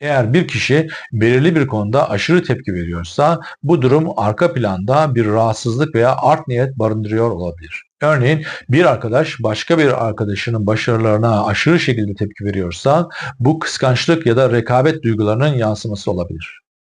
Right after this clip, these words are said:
Sonuç olarak sinsi bir art niyetin varlığını anlamak, dikkatlice gözlemler ve analizler yapmayı gerektirir.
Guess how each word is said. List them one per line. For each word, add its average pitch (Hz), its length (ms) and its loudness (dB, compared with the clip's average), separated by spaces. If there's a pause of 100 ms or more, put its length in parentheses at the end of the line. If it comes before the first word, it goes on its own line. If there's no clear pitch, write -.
(200)
Sonuç 143 280 0
olarak 120 540 0
sinsi 123 460 -2
bir 127 300 4
art 135 160 -2
niyetin 107 500 -4
varlığını 104 400 2
anlamak, 98 440 0 (320)
dikkatlice 131 560 0
gözlemler 104 640 0 (240)
ve 131 120 2
analizler 123 600 2
yapmayı 98 380 -2
gerektirir. 87 680 -10